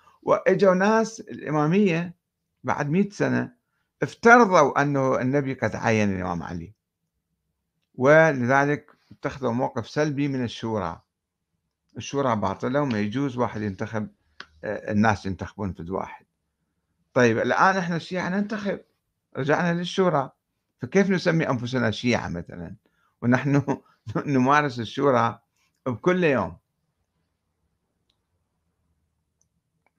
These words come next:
يجي واحد آخر من هالطرف يقول: "فرق بين الإيمان بشخص خيالي لا وجود له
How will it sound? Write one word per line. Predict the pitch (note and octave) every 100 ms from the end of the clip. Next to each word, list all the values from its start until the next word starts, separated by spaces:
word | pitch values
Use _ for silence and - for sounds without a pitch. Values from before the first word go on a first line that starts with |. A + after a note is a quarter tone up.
| _ _ _ _ _ _ _ _ _ _ D#3+
يجي | D#3+
واحد | F3 D#3 D#3
آخر | D3+ C3+ C#3+
من | B2 B2
هالطرف | C3+ - G2 G2+ - _ _ _ _ _ _ _ -
يقول: | B2 C#3+ C3+
"فرق | D#3+ E3+ - C3 B2+ -
بين | A#2+ C3 B2
الإيمان | A2+ A2+ A#2 C3+ A2
بشخص | G#2+ C#3+ A2+ -
خيالي | A2+ - A#2 A#2 B2+ A#2 G#2
لا | G2 G#2
وجود | C3 D3 D#3 D3
له | D3 A#2+ A2+ G#2+